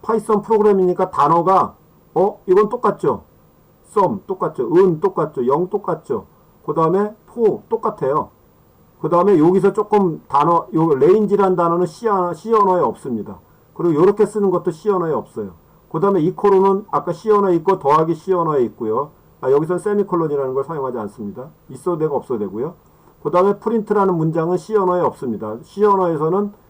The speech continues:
프린트 F라는 문장이 있습니다. 모니터에다가 출력해라 이런 뜻이에요. 그래서 제가 아까 앞에서 말씀드린 대로 프로그래밍 언어는 단어와 문법으로 이루어져 있다. 그리고 단어는 거의 비슷하지만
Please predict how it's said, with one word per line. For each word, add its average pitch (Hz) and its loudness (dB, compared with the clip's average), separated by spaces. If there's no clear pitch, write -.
프린트 202 0
F라는 190 0
문장이 139 -2
있습니다. 104 -10
모니터에다가 160 0
출력해라 175 -4
이런 120 -2
뜻이에요. 98 -12
그래서 175 -4
제가 175 0
아까 180 0
앞에서 156 -2
말씀드린 127 -4
대로 175 0
프로그래밍 196 4
언어는 175 0
단어와 151 2
문법으로 165 2
이루어져 120 0
있다. 98 -8
그리고 202 2
단어는 165 2
거의 165 0
비슷하지만 160 -4